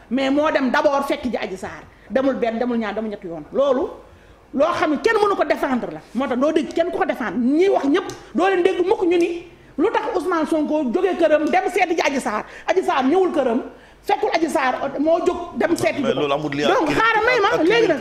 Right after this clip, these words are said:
Speaker 2: cumul bi di
Speaker 1: xaaral ma ñëw,
Speaker 2: cumul
Speaker 1: may
Speaker 2: bi
Speaker 1: ma,
Speaker 2: am ci salon
Speaker 1: waaw,
Speaker 2: de
Speaker 1: may ma,
Speaker 2: massage.
Speaker 1: may ma, ma ñëw. Léegi, donc, faible loolu moo ko affaiblir. Parce que ci biir Pastef,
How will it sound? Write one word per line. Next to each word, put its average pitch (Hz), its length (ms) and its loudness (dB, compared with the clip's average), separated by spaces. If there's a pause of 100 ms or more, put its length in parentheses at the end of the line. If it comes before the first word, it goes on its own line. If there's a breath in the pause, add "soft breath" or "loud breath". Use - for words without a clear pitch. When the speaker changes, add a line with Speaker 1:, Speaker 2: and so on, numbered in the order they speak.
Speaker 2:
cumul 311 260 0
bi 262 140 -4
di 285 100 -2
Speaker 1:
xaaral 508 260 0
ma 440 60 2
ñëw, 427 100 0
Speaker 2:
cumul 392 140 0
Speaker 1:
may 494 140 2
Speaker 2:
bi - 20 2
Speaker 1:
ma, - 140 2
Speaker 2:
am 453 60 -2
ci 453 80 -4 (120)
salon - 160 0
Speaker 1:
waaw, 453 120 2
Speaker 2:
de 480 60 0
Speaker 1:
may 494 120 2
ma, 381 40 4 (100)
Speaker 2:
massage. 302 60 2
Speaker 1:
may 466 140 0
ma, 392 60 2
ma 339 100 2
ñëw. 226 280 0
Léegi, 330 360 2 (540 loud breath)
donc, 302 360 0
faible 415 240 -2 (120)
loolu 370 320 2 (240)
moo 320 180 2
ko 349 180 -8
affaiblir. 247 720 0 (460 loud breath)
Parce 277 140 -4
que 240 80 -6
ci 330 120 0
biir 392 180 0
Pastef, - 640 -8